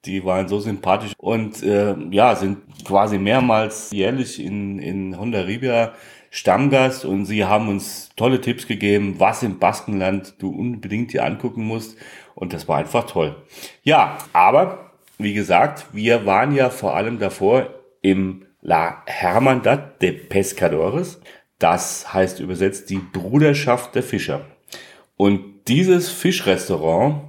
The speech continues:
ist eine absolute Empfehlung. Wenn du nach Hondarribia gehst, dann musst du dir unbedingt dort einen Tisch ergattern oder einen Platz für zwei, wie auch immer.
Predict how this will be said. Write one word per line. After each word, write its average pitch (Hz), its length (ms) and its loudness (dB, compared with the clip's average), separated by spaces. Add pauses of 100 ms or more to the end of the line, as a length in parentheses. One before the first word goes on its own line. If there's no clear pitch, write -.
(500)
ist - 500 -2
eine 90 600 0 (200)
absolute 120 840 0
Empfehlung. 98 720 -4
Wenn 123 180 4
du 147 160 4
nach 101 260 2
Hondarribia 110 800 0 (340)
gehst, 139 460 2
dann 101 220 2
musst 123 360 -2
du 113 120 -4
dir 101 440 0
unbedingt 147 840 0
dort 98 340 4
einen 107 360 0
Tisch - 340 -6
ergattern 95 480 2
oder 95 280 2
einen 90 280 0
Platz - 280 -4
für 98 120 4
zwei, 104 380 2
wie 110 180 -6
auch - 220 -2
immer. 127 400 -2